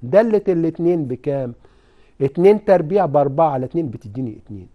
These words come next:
بتساوي، خلي بالك، ه أس س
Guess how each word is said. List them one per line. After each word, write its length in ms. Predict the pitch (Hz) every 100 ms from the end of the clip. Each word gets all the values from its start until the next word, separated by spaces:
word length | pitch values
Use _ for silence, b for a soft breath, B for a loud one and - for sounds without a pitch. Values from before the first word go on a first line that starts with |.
| _
بتساوي، 540 | 120 147 - 151 107 92 _ _ b b b b
خلي 280 | - 170 160
بالك، 420 | 147 120 - -
ه 300 | 202 175 -
أس 180 | 110 -
س 200 | 123 -